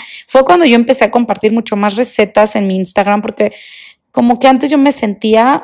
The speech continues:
eh, como que, "Ay, no, no me gustaba cocinar", y hasta me daba flojera, y como les digo que no he sido fan de la carne nunca, entonces como que, "Uy, huele feíto", y no me gustaba agarrarla cruda. Entonces, cuando me quité ese problema de encima, porque para mí sí era un tema,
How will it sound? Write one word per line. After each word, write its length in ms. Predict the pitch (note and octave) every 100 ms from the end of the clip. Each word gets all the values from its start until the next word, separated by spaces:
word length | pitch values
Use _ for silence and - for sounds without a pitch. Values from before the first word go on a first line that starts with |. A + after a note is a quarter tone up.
| -
eh, 180 | G#3+ G#3+
como 240 | - A3+
que, 100 | - -
"Ay, 240 | G#3+ C4
no, 200 | B3 B3
no 80 | B3
me 100 | C4
gustaba 340 | A#3+ - B3
cocinar", 560 | B3 G#3+ G3 G#3 A#3+ B3
y 20 |
hasta 160 | A3+ G#3+
me 140 | G3+
daba 160 | G#3+ A3+
flojera, 720 | G3+ - A#3 A#3+ B3 A#3+ A#3+ - - - -
y 160 | G3+
como 320 | - G#3+ G#3 G#3
les 160 | G#3
digo 180 | A#3 B3+
que 100 | B3
no 120 | G#3
he 60 | G#3+
sido 280 | A#3 A3+ A3
fan 220 | A3 G#3+
de 80 | A3
la 140 | G3
carne 280 | G#3 A3 G#3+
nunca, 320 | A3+ A3+ A#3
entonces 220 | A3 G#3
como 240 | G#3+ G#3 G3
que, 180 | -
"Uy, 260 | - A3+ B3
huele 280 | A3+ A3 G#3+
feíto", 800 | - G3 A#3 B3 - A#3+ A#3+ A#3+ - - -
y 140 | - G#3
no 80 | G#3+
me 140 | G#3+
gustaba 380 | G3+ G3+ G3+ G3
agarrarla 500 | G3 G3+ G3+ G#3 G3+
cruda. 680 | A#3+ B3+ B3+ A#3+ A3+ A#3 - _ _ _ _ _ _ _ -
Entonces, 240 | B3 D#4+
cuando 220 | G#4 F4
me 140 | A3 G#3
quité 260 | F#3+ -
ese 200 | G#3+ C#4
problema 580 | - G3+ F#3 G3+ G3+ A3
de 80 | G3+
encima, 480 | F#3+ - G3 E3 E3+
porque 200 | F3+ -
para 200 | F#3+ F#3+
mí 100 | G#3+
sí 120 | B3
era 100 | A#3
un 120 | A3+
tema, 460 | A3+ G3 F3+ G3+